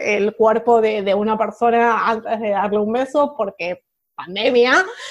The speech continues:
Y en ese sentido creo que, primero que el contexto cambia un montón, después que hay personas que sirven para sextear y no sirven para verse cara a cara.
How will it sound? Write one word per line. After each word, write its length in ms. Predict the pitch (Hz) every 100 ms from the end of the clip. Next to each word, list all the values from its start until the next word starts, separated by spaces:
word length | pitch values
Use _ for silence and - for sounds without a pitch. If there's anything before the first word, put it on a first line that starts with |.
| - - _ _ _ _
Y 160 | 269
en 120 | 269 330
ese 220 | 339 339
sentido 400 | 320 339 381 381
creo 300 | 311 320 320
que, 540 | 254 226 220 - - _ _ -
primero 360 | 247 294 302
que 200 | 247 226 -
el 120 | 226
contexto 600 | 220 240 262 294 - 320 -
cambia 520 | 247 240 226 247 -
un 100 | 226
montón, 600 | 220 214 233 226 269 - _ _ _ 240
después 300 | 247 330 -
que 80 |
hay 80 | 381
personas 420 | 370 320 359 359
que 120 | - 247
sirven 320 | 302 311 294
para 200 | 247 226
sextear 640 | 240 233 - 285 285 285
y 80 | 233
no 120 | 233
sirven 340 | 240 262 254 247
para 200 | 226 214
verse 500 | 208 214 - 226 220
cara 200 | 214 208
a 60 | 202
cara. 500 | 220 214 226 -